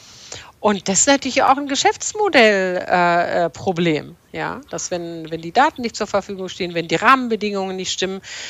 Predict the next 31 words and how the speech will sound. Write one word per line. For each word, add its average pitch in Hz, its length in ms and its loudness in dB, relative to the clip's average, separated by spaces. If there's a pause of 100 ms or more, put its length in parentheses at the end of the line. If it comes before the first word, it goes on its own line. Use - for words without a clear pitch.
(200)
dann 208 600 0
gibt 226 220 -10
es - 140 -4
keine 220 320 4
verlässlichen, 214 1000 0
keine 202 260 0
verlässliche 196 500 -4
Basis 185 380 2
für 208 100 -4
Leute, 180 280 -2
die 185 80 -10
sagen, 185 260 2
"Hey, 185 140 -4
ich 185 160 -8
will 185 100 -6
mich 185 200 -6
aber 170 200 -4
in 175 100 -10
dem 170 160 -6
Bereich 165 300 -2
wirklich 165 260 -12
engagieren 165 640 -8
und, 180 240 -12
und, 170 300 -10
und 165 200 -10
will 160 140 -6
hier 175 160 -6
was 180 160 -4
aufbauen." - 520 -2
Denn 165 140 -4
Ideen, 208 560 2